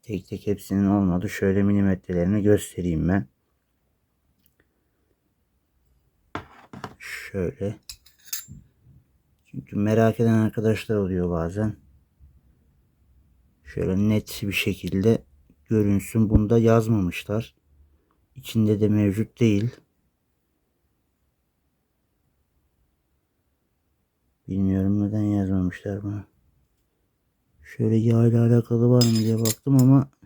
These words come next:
yok. Her neyse şunları hemen alacağım. Bunlarda da yazmıyor. Ama bunlar bayağı küçük. Zaten belli oluyor. Şu kısımlarda var mı?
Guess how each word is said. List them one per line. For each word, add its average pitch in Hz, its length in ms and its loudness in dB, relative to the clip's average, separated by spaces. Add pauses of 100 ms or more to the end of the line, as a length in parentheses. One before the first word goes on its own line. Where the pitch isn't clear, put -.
(300)
yok. 113 360 -4 (960)
Her 120 260 4
neyse 101 300 0
şunları 117 520 4
hemen 101 260 0
alacağım. 113 580 0 (1500)
Bunlarda 110 460 2
da 98 80 2
yazmıyor. 92 640 0 (1300)
Ama 117 120 -4
bunlar 113 340 4
bayağı 110 280 2
küçük. - 480 -10 (180)
Zaten 104 360 -6
belli 104 300 -2
oluyor. 107 440 0 (600)
Şu - 560 0 (560)
kısımlarda 110 720 2
var 87 220 0
mı? 107 260 2